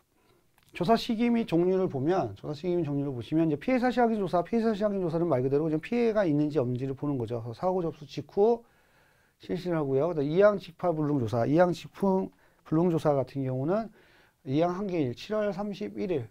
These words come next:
칠월 삼십일 일 이후에 갔는데, 어, 아직도 못 심었네. 보상하는 제의에 의해서 뭐 가뭄이나, 그죠? 이런 피해에 의해서 아직 이항을 못 했다면 거기에 대해서 보상을 해주고요. 그다음 제이 항 재직파, 이항을 했는데도 불구하고 보상하는 제의에서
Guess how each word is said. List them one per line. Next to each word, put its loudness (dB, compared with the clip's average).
칠월 -6
삼십일 -6
일 -6
이후에 2
갔는데, 0
어, -4
아직도 -6
못 0
심었네. -2
보상하는 0
제의에 0
의해서 -2
뭐 -4
가뭄이나, 0
그죠? -4
이런 2
피해에 -2
의해서 0
아직 -2
이항을 2
못 -2
했다면 -2
거기에 -2
대해서 -6
보상을 -4
해주고요. -2
그다음 -4
제이 2
항 0
재직파, -2
이항을 10
했는데도 4
불구하고 4
보상하는 0
제의에서 2